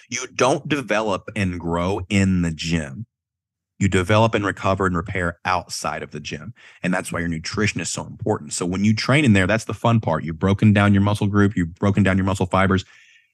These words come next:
In the twenty-four to forty-eight hours that follow, those are crucial because that's when you're feeding the muscle tissue the nutrients it needs to repair and recover. So you have to look at it that way. That's why everything you do outside of the gym is so extremely important for your development.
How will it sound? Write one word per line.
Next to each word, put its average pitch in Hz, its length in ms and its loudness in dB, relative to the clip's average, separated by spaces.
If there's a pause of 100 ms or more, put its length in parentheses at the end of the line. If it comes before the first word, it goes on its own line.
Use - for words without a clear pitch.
In 110 120 0
the 101 60 -2
twenty-four 135 460 0
to 127 40 -2
forty-eight 120 400 -4
hours 98 240 0
that 87 200 -6 (100)
follow, 98 500 2 (320)
those 113 400 0
are 101 100 0
crucial 127 400 -2
because 139 260 -2
that's 110 220 -4
when 123 100 -2
you're 98 100 -6
feeding 120 340 2
the 101 60 -2
muscle 104 260 -2
tissue 101 460 -4
the 85 80 0
nutrients 95 540 2
it 85 100 -4
needs 87 380 -2
to 87 160 -2
repair 87 500 -4
and 71 120 -12
recover. 85 440 -10 (960)
So - 120 -16
you 78 60 -12
have 98 140 -8
to 85 100 -6
look 92 240 -6
at 80 140 -8
it 80 100 -20
that 78 200 -14
way. 73 220 -18 (140)
That's - 260 -8
why 87 440 -4 (220)
everything 101 340 -6
you 98 60 -4
do 92 160 -4
outside 90 440 -6
of 95 80 -6
the 80 80 -10
gym 80 280 -12
is 73 140 -14
so - 400 -10
extremely 82 400 -12
important 76 440 -12
for - 40 -20
your 76 80 -18
development. 78 480 -16